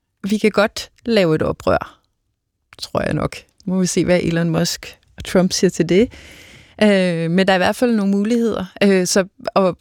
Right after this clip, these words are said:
og for øjeblikket er der jo mange forfattere, der interesserer sig for fremtiden, også fordi vi kan mærke, at vi står på afgrunden af en eller anden,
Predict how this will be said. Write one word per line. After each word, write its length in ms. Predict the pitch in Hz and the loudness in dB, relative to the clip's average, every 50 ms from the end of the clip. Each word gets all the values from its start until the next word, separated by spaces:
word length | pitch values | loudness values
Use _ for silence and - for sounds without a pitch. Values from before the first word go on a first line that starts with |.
| - - | -8 -8
og 80 | 175 | -4
for 100 | - 196 | -2 -2
øjeblikket 500 | 170 - 170 196 220 240 240 220 208 202 | 0 2 2 0 0 0 -2 -2 0 0
er 40 | 190 | 0
der 80 | 175 165 | 0 -2
jo 40 | 160 | -2
mange 220 | 156 165 226 269 | -2 -2 -2 -2
forfattere, 440 | - - 247 - - 180 175 180 180 | -2 -4 -4 -2 0 0 0 0 0
der 80 | 190 | 0
interesserer 460 | 175 156 160 - 190 - - 185 - 180 | -2 -2 -2 -2 -4 -2 -2 -2 -2 -2
sig 180 | - 190 180 | -4 -6 -6
for 100 | - 185 | -6 -8
fremtiden, 600 | 170 - - 170 175 - - - 190 175 170 170 | -8 -6 -4 -6 -4 -4 -4 -4 -4 -2 -2 -2
også 160 | 170 185 - - | -2 -4 -2 -2
fordi 160 | 220 185 202 | -2 0 0
vi 200 | 185 170 170 175 | 0 0 -2 0
kan 140 | - 185 165 | 0 0 0
mærke, 200 | 160 151 165 180 | 0 0 -2 0
at 40 | 220 | -2
vi 60 | 208 | -2
står 240 | - - 185 165 - | 0 0 0 0 0
på 120 | - 196 | -2 -4
afgrunden 640 | - - 165 180 - - 185 180 170 - - - | -2 -2 -2 -2 -2 -2 -2 -2 -2 -4 -4 -4
af 200 | - - - 196 208 | -4 -2 0 0 0
en 80 | 226 | 0
eller 160 | 214 175 170 165 | 0 -2 -2 -4
anden, 300 | - 170 180 185 190 | -4 -4 -4 -6 -6